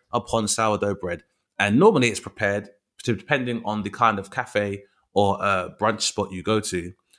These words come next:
where it will maybe drizzle with olive oil, and then it will be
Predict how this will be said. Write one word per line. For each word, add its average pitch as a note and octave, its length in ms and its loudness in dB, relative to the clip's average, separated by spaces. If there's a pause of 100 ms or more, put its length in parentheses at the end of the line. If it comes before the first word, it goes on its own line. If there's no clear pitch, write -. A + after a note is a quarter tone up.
(100)
where G2 240 2
it G#2 160 -2
will F#2 80 -6
maybe G2+ 240 -4
drizzle G2 260 -4
with F#2 160 -6
olive C3+ 280 2
oil, B2+ 400 0 (180)
and G2+ 100 -2
then G2+ 140 0
it G2+ 100 -4
will G2 140 -2
be G2 360 -6